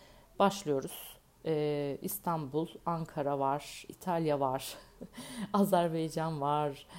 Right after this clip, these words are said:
Kuşadası var. Ya bayağı böyle, e, ka-, şey böyle güzel yani karışık,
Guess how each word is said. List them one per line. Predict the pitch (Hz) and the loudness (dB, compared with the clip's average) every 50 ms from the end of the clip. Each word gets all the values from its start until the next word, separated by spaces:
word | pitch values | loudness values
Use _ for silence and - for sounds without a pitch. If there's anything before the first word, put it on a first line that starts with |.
| 165 - - | -16 -16 -16
Kuşadası | - - 196 - - 165 147 151 151 151 - - 156 143 | -10 -10 -6 -2 -2 0 0 0 -2 -4 -4 -6 -4 -2
var. | 143 147 156 156 156 147 143 - - - - - - - | 0 2 2 2 2 0 -2 -6 -12 -20 -20 -20 -12 -6
Ya | - 185 175 160 | -4 -4 0 4
bayağı | 196 220 226 214 196 190 180 | 6 6 6 6 6 4 4
böyle, | 175 185 180 190 202 202 202 - 202 | 2 2 2 2 2 2 0 0 -2
e, | - 165 165 160 165 165 160 165 160 160 160 160 - - - _ - - - - - - | -2 -2 0 0 0 0 0 0 0 -2 -2 -4 -8 -16 -20 _ -20 -20 -20 -20 -20 -20
ka-, | - - 185 180 180 - - 139 139 | -12 -6 -4 -2 -2 -2 -4 -6 -6
şey | - - 202 185 143 | -2 0 0 0 2
böyle | 143 139 131 139 - | 2 2 2 0 -2
güzel | - 151 151 165 196 180 170 151 | -4 -4 2 6 6 8 8 6
yani | 135 131 131 139 135 | 4 2 0 0 -2
karışık, | 127 - - 160 147 - - - - - - - | -4 -4 -2 -2 -2 -4 -6 -8 -10 -14 -18 -20